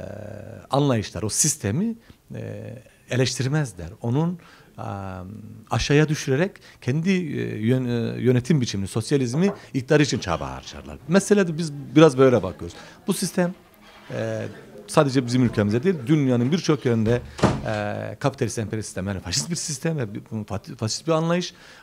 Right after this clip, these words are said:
Bu anlamda da bunun, bundan, e, nasıl kurtulabileceğimizi, buradan,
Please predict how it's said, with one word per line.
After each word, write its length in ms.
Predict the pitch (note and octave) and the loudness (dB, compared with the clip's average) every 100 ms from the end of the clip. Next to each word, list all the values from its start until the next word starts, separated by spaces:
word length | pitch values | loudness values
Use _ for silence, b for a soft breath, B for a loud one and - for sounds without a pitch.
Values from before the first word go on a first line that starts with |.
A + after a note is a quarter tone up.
| - | 0
Bu 100 | G#3+ | 2
anlamda 360 | F#3 E3+ F#3+ | 4 2 0
da 320 | F#3 F3+ C#3+ C3+ | 0 -2 -2 2
bunun, 1040 | A3 E3 D3+ E3 F#3+ G3 G3 F#3+ C#3+ A#2+ | 4 4 2 4 4 2 -6 -10 -8 0
bundan, 260 | D3+ E3+ F3+ | 4 4 2
e, 1080 | E3+ D3+ A#2 A2 A2+ A#2 A#2 A#2+ E2 E2+ | -2 -4 -4 -4 -4 -6 -8 -10 -10 0
nasıl 200 | C3+ D#3+ | 0 0
kurtulabileceğimizi, 880 | D#3+ C#3+ C3 B2+ A2+ F2+ F2 F2 F#2 | -2 -6 0 0 0 -2 -6 -10 -12
buradan, 420 | A2+ A2 G#2+ C3+ | -6 0 4 4